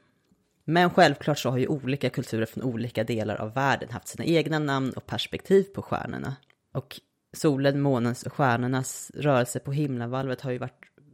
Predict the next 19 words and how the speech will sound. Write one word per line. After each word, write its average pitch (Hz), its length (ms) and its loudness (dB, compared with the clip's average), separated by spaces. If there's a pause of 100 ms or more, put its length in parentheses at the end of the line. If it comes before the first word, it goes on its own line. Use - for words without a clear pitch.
väldigt 139 420 -2
viktig 139 580 -2
i 127 60 0
stora 135 420 0
delar 123 320 2
av 113 160 -6
världen, 123 400 -6
just 123 220 -8
för - 60 -6
att - 80 -4
man 123 140 -4
beräknar 131 480 -2
ju 131 240 -4 (140)
hur 143 120 0
lång 127 260 2 (160)
tid 190 420 4
det 165 240 2
har 156 120 -2
gått, - 720 -6